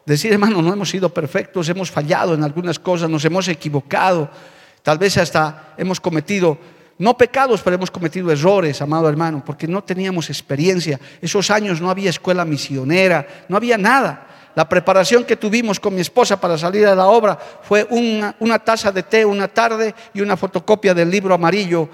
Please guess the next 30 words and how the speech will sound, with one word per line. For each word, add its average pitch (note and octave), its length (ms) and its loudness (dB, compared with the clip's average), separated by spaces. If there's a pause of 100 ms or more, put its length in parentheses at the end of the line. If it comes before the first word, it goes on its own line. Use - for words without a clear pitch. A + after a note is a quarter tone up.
(140)
de E3 80 0
instrucciones. F#3+ 480 -2
Ah, G#3+ 80 2
no, A3 140 2
del F3+ 140 2
Buen A3+ 200 2
Ministro A3 380 -2
de E3+ 80 -2
Jesucristo. E3+ 500 -8 (240)
Listo, G3 320 0
lea G#3 220 2
eso, F#3+ 140 -2
hijito. A3 260 -2
El F#3 60 -4
pastor F#3+ 280 -2
Ciro G#3 160 -4
dijo, G3+ 200 -2
"Mira, A3 220 0
esto G3+ 200 -4
es F3 80 -4
así, F3+ 180 -2
así, F#3 220 0
así, A#3+ 280 -2 (220)
y F#3 80 -4
ahora F3 280 0
vaya F3+ 220 2
y E3 80 0
abra D3+ 240 -2
la C#3 100 -4
obra". B2+ 300 -6